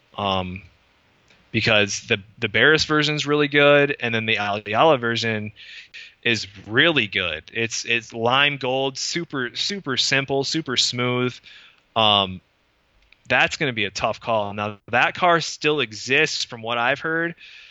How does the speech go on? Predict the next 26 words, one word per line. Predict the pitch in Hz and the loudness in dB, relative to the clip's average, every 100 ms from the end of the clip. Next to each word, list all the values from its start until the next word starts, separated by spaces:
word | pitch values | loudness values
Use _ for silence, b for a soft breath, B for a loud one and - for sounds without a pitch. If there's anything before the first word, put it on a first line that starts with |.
| B _ | B _
but | 120 110 101 | 0 0 2
there's | 143 127 | 0 0
a | 98 | -2
lot | 92 95 98 107 120 123 120 120 | -6 -6 0 4 6 6 6 4
of | 110 | 2
scariness | - - 120 120 113 110 - | -4 -4 0 0 0 -4 -6
about | 107 107 | -4 -4
that | - 107 | -2 -2
car | - 110 107 | 0 0 0
of | |
who | - 131 | -4 -4
owns | 110 113 120 | -2 -4 -2
it | 120 123 120 - | 4 4 4 0
and | 107 104 107 | -2 0 -2
<laughs> | - - 214 180 - 185 | -2 2 2 2 2 2
who's | 160 165 - | 2 -2 0
hiding | 131 135 151 147 | 2 4 2 0
it, | 147 156 | -2 0
'cause | 143 131 123 - B B B B B B | -2 -2 -6 -20 B B B B B B
it | - | -8
was | 156 147 | -4 -2
stolen | - - 147 170 165 | -2 0 2 2 -2
from | 143 135 | -4 -8
Dean | 123 131 123 | -4 -4 -2
Jeffrey's | 117 143 143 120 110 | 2 2 0 -6 -2
lot | 104 104 101 | -2 0 -2